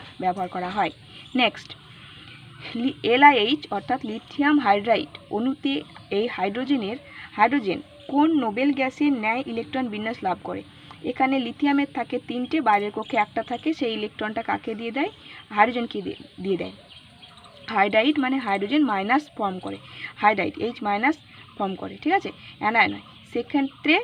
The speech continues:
হাইড্রোজেনের বাইরের এক, নিজস্ব একটা আর লি-, লিথিয়াম থেকে একটা পাই, ঠিক আছে? লিথিয়াম থেকে একটা পাই, তাহলে কটা ইলেকট্রন হয়ে গেলো? দুটো। তাহলে কার দুটো ইলেকট্রন থাকে বাইরের কক্ষে? হিলিয়ামের। তো নিষ্ক্রিয় গ্যাস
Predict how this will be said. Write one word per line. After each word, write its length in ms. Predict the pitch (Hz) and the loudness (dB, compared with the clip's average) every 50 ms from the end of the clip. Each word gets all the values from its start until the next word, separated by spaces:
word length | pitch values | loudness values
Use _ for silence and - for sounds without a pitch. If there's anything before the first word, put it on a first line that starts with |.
| - - - | -2 -12 -10
হাইড্রোজেনের 500 | - 214 202 202 214 214 240 240 254 254 220 - - - | 0 2 2 2 2 0 -4 -4 -4 -4 -6 -10 -14 -6
বাইরের 300 | 208 196 190 190 202 214 - - | -2 0 0 0 0 -4 -10 -2
এক, 140 | - 196 190 - - | -2 -2 -2 -2 -6
নিজস্ব 440 | 220 208 208 202 254 254 269 - 294 | -6 -6 -4 -4 -6 -6 -2 0 2
একটা 380 | 247 233 - - - 320 403 494 - - - - - | 2 2 0 0 0 2 2 2 -2 -12 -20 -14 -8
আর 180 | - 190 190 - | -6 -4 -4 -4
লি-, 300 | 196 196 202 190 190 185 | -6 -8 -8 -8 -8 -6
লিথিয়াম 360 | 190 208 - - 262 247 247 | -6 -8 -6 -4 -2 -2 -2
থেকে 300 | 254 - 262 240 - 294 349 494 - - - | -2 -4 -6 -2 0 0 0 0 -2 -10 -6
একটা 360 | - - 220 208 - - 262 | -4 -4 -4 -2 2 2 2
পাই, 260 | - - 180 156 151 151 - - - | 2 2 -2 -2 -2 -8 -12 -6 -2
ঠিক 100 | 294 349 | -2 -2
আছে? 200 | 403 - - - - | 0 -2 -4 -6 -6
লিথিয়াম 340 | 202 202 196 - 233 220 | -6 -8 -6 -6 -8 -6
থেকে 180 | 214 247 - 240 | -6 -6 -4 -4
একটা 240 | 233 233 - - 233 | -6 -4 -4 -8 -4
পাই, 160 | - 302 427 - - | -4 -4 -6 -4 -6
তাহলে 180 | 226 208 208 208 - - | -6 -6 -6 -6 -4 -2
কটা 220 | 220 220 226 240 | -2 2 2 2
ইলেকট্রন 340 | 247 240 247 247 - 254 254 | 2 0 -6 -8 -6 -4 -4
হয়ে 80 | 262 | -2
গেলো? 120 | 254 269 269 | -2 -2 0
দুটো। 320 | 233 294 302 - 339 392 - - | 2 2 2 2 -2 -6 -6 -8
তাহলে 160 | - 220 226 - - - | -8 -8 -8 -10 -4 2
কার 240 | 233 226 240 233 220 | 4 4 4 4 0
দুটো 220 | 240 277 - 277 | -10 -6 -4 -2
ইলেকট্রন 340 | 262 262 262 - 269 269 269 | -2 -2 -2 -2 -2 -2 -2
থাকে 200 | 285 269 285 254 | -2 -4 -4 -2
বাইরের 280 | 240 247 247 254 262 | -2 -2 -2 -2 -4
কক্ষে? 260 | 262 - 269 - - 453 - - - - - - - 226 220 226 | -6 -8 -8 -6 -8 -10 -12 -12 -20 -20 -20 -14 -12 -10 -2 0
হিলিয়ামের। 420 | 254 262 247 208 175 175 190 196 - - - - - - - - | 2 2 4 2 0 -2 -4 -8 -12 -18 -20 -20 -18 -18 -12 -8
তো 80 | 208 | -8
নিষ্ক্রিয় 480 | 202 202 220 233 - - - 277 277 269 | -6 -6 -8 -8 -10 -6 -2 0 0 2
গ্যাস 160 | 269 285 302 | 2 2 0